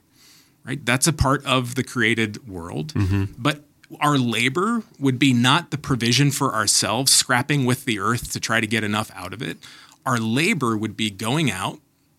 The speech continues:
Speaker 1: and bringing in what God has provided. And it's the picture of manna later in the Old
Speaker 2: Right.
Speaker 1: Testament, right? God provided the manna, but he didn't bring it to the Israelites in their tent and,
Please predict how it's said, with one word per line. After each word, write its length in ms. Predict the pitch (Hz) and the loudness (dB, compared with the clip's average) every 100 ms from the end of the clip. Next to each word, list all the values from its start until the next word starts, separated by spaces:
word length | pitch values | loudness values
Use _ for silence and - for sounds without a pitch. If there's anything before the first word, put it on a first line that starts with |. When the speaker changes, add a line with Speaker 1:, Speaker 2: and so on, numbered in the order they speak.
| _ _ | _ _
Speaker 1:
and 160 | 117 110 | -6 -2
bringing 340 | 110 120 110 | 0 0 0
in 320 | 101 101 95 - _ _ _ _ _ | -2 -4 -8 -14 _ _ _ _ _
what 160 | 110 98 | -10 -6
God 260 | 107 90 - | -4 -4 -6
has 360 | 87 - - - _ | -4 -4 -4 -10 _
provided. 640 | - 95 - - 90 - - | -10 -8 -6 -6 -8 -16 -12
And 180 | 113 104 - _ | -8 -8 -10 _
it's 180 | - | -6
the 140 | - 131 | -4 -6
picture 320 | 170 151 147 | -4 0 0
of 80 | 107 | 2
manna 460 | 107 139 123 101 - _ _ - | 2 2 0 -4 -10 _ _ -2
later 280 | 139 85 - _ _ _ _ | 0 -2 -10 _ _ _ _
in 120 | 123 113 | -4 -2
the 140 | 104 | 0
Old 100 | 101 | 0
Speaker 2:
Right. 100 | 87 | 0
Speaker 1:
Testament, 480 | 104 - - 87 82 | 0 -2 -4 -10 -10
right? 260 | 104 123 127 | -10 -8 0
God 400 | 127 180 139 - | 2 2 -2 -6
provided 400 | 117 139 196 131 | 0 2 2 2
the 60 | |
manna, 360 | 107 156 101 101 | 2 2 0 -2
but 200 | 104 123 | -4 0
he 100 | 151 | 2
didn't 280 | 185 135 - | 2 0 -2
bring 220 | 131 139 | 0 0
it 160 | 113 - _ | -2 -10 _
to 200 | - 131 | 0 2
the 100 | 117 | 2
Israelites 440 | 117 107 104 98 | 2 2 0 0
in 120 | 107 107 | 0 0
their 120 | 90 | -2
tent 380 | - 123 117 - | -4 -4 -4 -10
and, 260 | 98 87 | -12 -12